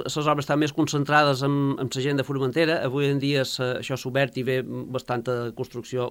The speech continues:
constructors, empreses de fora, i això,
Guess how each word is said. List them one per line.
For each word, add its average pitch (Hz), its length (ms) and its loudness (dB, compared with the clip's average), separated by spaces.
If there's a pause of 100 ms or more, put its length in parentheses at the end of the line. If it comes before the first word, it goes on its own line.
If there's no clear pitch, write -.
constructors, 127 560 -2
empreses 117 400 -2
de 113 80 -6
fora, 156 320 2 (800)
i 143 160 0
això, 156 220 4